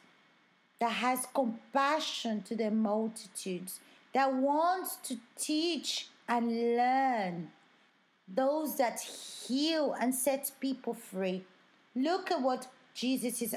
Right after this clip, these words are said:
asking them to pray, for them to ask the Lord to send more laborers, my friends.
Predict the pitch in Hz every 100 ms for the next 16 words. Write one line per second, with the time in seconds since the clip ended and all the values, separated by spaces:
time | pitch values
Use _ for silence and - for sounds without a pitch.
0 | - 208 226 220 - - 214 190 165 160
1 | 151 - - _ _ _ _ - 262 -
2 | 208 196 185 170 - - _ _ _ -
3 | 254 233 220 220 226 233 262 - 240 262
4 | 277 277 254 247 233 220 226 226 - -
5 | 262 - - 269 269 262 247 254 247 240
6 | 240 247 320 320 220 202 165 170 175 -
7 | - 202 214 196 - - 190 175 180 175
8 | 175 - -